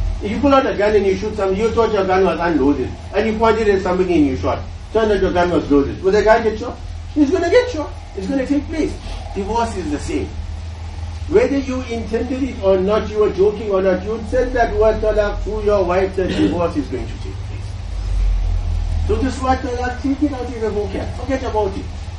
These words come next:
Don't ever go around issuing, uh, using that word. If you ever have to div-, divorce your wife, correct way is take your case to a ulama body, they'll help you to try to salvage the nikah. If it cannot be salvaged, they will direct you, "Now listen, okay,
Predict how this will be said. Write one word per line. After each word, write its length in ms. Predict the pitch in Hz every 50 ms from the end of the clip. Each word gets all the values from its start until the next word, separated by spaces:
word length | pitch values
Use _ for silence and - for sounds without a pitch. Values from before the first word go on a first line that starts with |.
| - - -
Don't 260 | 214 254 277 285 - - -
ever 300 | 247 247 247 240 254 247 190
go 160 | 208 226 226
around 220 | 220 214 214 214 214
issuing, 440 | 214 208 - 285 247 220 185 - 147
uh, 240 | 131 127 131 - - - 151
using 340 | 143 139 202 214 214 220 220
that 140 | - - 101 -
word. 100 | - - - - - - - - - - - - - - - - -
If 200 | 262 269 262 302
you 100 | 311 285
ever 240 | 277 269 269 240 208
have 220 | 220 240 - -
to 80 | 302 269
div-, 400 | 262 226 208 202 190 160 151 156
divorce 340 | 165 175 196 202 190 -
your 140 | 190 190 180
wife, 260 | 180 180 208 220 220 - - - - -
correct 320 | - 180 196 214 208 190 -
way 200 | 220 214 214 -
is 100 | - - - - - - -
take 220 | - 196 196 220
your 140 | 226 220 208
case 300 | - 226 233 220 196 190 214
to 80 | 214
a 140 | 196 190 180
ulama 380 | 180 175 175 175 170 165 160 139
body, 460 | 143 175 190 190 190 190 190 190 - - - -
they'll 180 | 185 190 175 165
help 320 | - 170 208 220 214 190 -
you 120 | 233 214
to 180 | 208 - - -
try 180 | 190 185 190 185
to 120 | 165 143
salvage 460 | - 147 170 190 220 220 240 233 208 208
the 60 | 226 214
nikah. 640 | 214 214 208 208 220 220 214 214 214 - - - 190
If 120 | 190 185
it 160 | 202 190 - -
cannot 480 | 190 190 185 170 160 240 285 285 - 311
be 140 | 285 277 262
salvaged, 680 | - - 247 233 233 233 226 240 240 208 175 180 202
they 180 | 208 226 233
will 260 | 240 233 233 226 220 180
direct 460 | 185 180 185 185 190 214 202 - -
you, 80 | 220
"Now 200 | 196 185 170 156
listen, 360 | 147 151 185 190 - 214 202 190
okay, 420 | 185 190 190 190 208 220 220 220